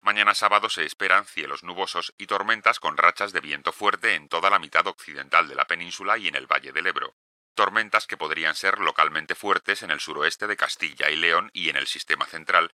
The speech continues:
y que serán menos intensas en Andalucía y Extremadura. Estas tormentas llegarán por la tarde a la zona de Castilla-La Mancha, Madrid, Levante e incluso al sur de Cataluña. Cielos poco nubosos en Baleares y al sur de las Islas Canarias.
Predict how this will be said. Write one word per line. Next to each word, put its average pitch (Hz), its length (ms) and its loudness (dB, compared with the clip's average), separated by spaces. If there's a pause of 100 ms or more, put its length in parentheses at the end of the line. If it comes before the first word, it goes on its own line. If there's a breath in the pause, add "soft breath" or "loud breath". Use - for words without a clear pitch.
(280)
y 110 100 -4
que 117 100 0
serán 117 280 2
menos 87 280 -2
intensas 95 520 0
en 85 80 -2
Andalucía 69 600 -2
y 65 100 -10
Extremadura. 71 760 0 (640)
Estas 127 240 0
tormentas 92 500 0
llegarán 76 400 0
por 80 160 -6
la 82 120 4
tarde 92 320 2
a 101 40 2
la 76 100 2
zona 87 240 -2
de 101 140 -2
Castilla-La 76 560 0
Mancha, 90 460 0 (120)
Madrid, 76 420 -2 (140)
Levante 78 540 0 (240)
e 98 80 0
incluso 110 580 -2
al 73 140 2
sur 71 260 -10
de 67 100 -10
Cataluña. 73 600 -4 (480)
Cielos 101 440 0
poco 85 260 -6
nubosos 80 420 -6
en 73 140 -12
Baleares 90 520 2
y 82 120 -8
al 69 120 -4
sur 87 260 -6
de 92 100 0
las - 180 0
Islas 69 320 -12
Canarias. 80 600 -4